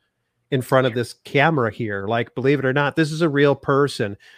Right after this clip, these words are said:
Do I have a team of people helping me? Absolutely. But no one ever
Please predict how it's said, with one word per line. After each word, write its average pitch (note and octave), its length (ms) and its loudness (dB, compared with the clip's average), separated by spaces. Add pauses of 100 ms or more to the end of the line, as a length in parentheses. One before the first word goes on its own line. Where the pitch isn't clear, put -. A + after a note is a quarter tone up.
(120)
Do C3 140 4
I C3 60 8
have C#3 200 6
a C3 40 0
team C#3+ 320 0
of C3+ 120 2
people C#3+ 260 -2
helping D3 340 2
me? F#3 160 4
Absolutely. C#3+ 760 2
But B2+ 200 -2
no C#3 360 0
one D#3 220 2
ever C3 520 -2